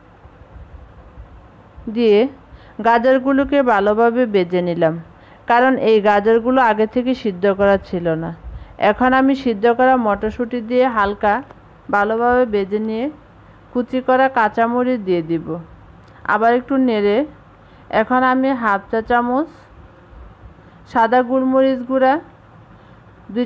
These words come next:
চামচ সয়া সস, দুই চামচ টমেটো সস দিয়ে সবজিগুলোকে ভালোভাবে মিক্স করে নিয়ে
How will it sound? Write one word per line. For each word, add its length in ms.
চামচ 300
সয়া 280
সস, 300
দুই 200
চামচ 380
টমেটো 420
সস 220
দিয়ে 200
সবজিগুলোকে 760
ভালোভাবে 580
মিক্স 200
করে 320
নিয়ে 200